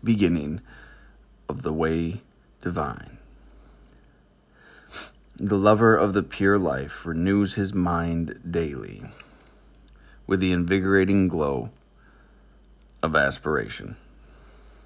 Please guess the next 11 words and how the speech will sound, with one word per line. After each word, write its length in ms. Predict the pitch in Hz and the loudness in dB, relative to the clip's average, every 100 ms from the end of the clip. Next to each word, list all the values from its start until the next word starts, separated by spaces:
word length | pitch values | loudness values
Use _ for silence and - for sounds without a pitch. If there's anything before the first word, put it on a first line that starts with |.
| - - - - | -20 -20 -20 0
Hmm. 220 | 127 120 104 - _ _ _ - - _ _ _ - - - - - - - | 6 6 4 -6 _ _ _ -20 -20 _ _ _ -20 -20 -20 -20 -20 -12 -2
I 60 | |
like 240 | 135 - - | -2 -2 -8
that. 240 | - 64 - - - - | -10 -10 -12 -20 -20 -12
That's, 320 | - 120 - | -2 -2 -2
that's 260 | - 110 - | -2 -2 -2
a, 80 | - - - - - - - - - - - - | -10 -18 -20 -20 -20 -20 -20 -20 -20 -20 -18 -6
that's 160 | 95 | -2
a 80 | 92 | -2
good 180 | 78 69 | -2 -6
one. 240 | 69 67 | -8 -12